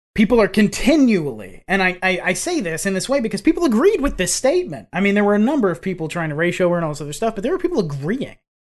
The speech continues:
with this. I find it to be, um, <laughs> ridiculous that we keep adding caveats to this idea that whatever consenting adults want to do, they get to fucking do with one another.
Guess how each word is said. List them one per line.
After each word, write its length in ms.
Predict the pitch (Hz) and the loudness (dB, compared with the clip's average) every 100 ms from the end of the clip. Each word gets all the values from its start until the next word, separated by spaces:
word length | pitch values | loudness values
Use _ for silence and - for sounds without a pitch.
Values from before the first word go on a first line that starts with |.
| _ _ 165 | _ _ -12
with 160 | - | -10
this. 600 | 147 110 76 - - - _ _ _ _ _ | -10 -12 -12 -12 -12 -16 _ _ _ _ _
I 160 | 185 240 | -2 -2
find 340 | - 339 320 | 0 0 2
it 120 | 220 220 | 0 0
to 100 | 180 | 2
be, 420 | 208 202 180 156 | 2 2 0 -4
um, 460 | 170 165 147 120 113 - - | -4 -6 -6 -10 -16 -20 -6
<laughs> 260 | - - - | -4 -2 0
ridiculous 580 | 214 262 359 220 139 - | 2 2 2 0 0 0
that 160 | 185 | 0
we 80 | 165 | 0
keep 260 | 180 269 277 | 2 2 2
adding 320 | 185 226 233 196 | -2 0 0 0
caveats 600 | 208 220 190 165 160 - | 0 0 0 0 -2 -4
to 100 | 175 | -4
this 200 | 170 170 | -2 -2
idea 520 | 160 160 254 156 151 - - - | -4 0 0 0 -4 -12 -16 -2
that 180 | 180 - | -2 2
whatever 380 | 180 214 247 240 | 4 4 4 2
consenting 520 | 202 202 240 220 185 | 0 0 -2 -2 0
adults 320 | 180 208 196 | 2 2 2
want 200 | 202 180 | 0 0
to 60 | 160 | 0
do, 360 | 247 185 165 - - - | 2 4 2 -4 -14 -2
they 180 | 180 | 2
get 200 | 185 196 | 2 2
to 100 | - | 0
fucking 380 | 165 214 - 151 | -2 -2 -2 0
do 240 | 151 214 110 | 4 2 2
with 240 | 151 - | -4 0
one 120 | 180 | 0
another. 380 | 156 165 110 | 0 -4 -6